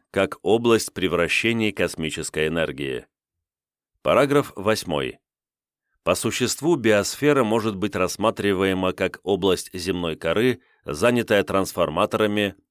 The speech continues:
переводящими космические излучения в действенную земную энергию –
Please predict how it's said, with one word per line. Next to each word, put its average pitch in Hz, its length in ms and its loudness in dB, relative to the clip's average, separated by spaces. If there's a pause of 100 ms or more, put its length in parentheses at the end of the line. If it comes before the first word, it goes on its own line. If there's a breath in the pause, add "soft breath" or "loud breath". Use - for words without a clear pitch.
(120)
переводящими 98 720 2
космические 92 760 -4
излучения 107 720 0 (240 soft breath)
в 73 160 -6
действенную 120 560 0
земную 90 500 -2
энергию – 76 600 -2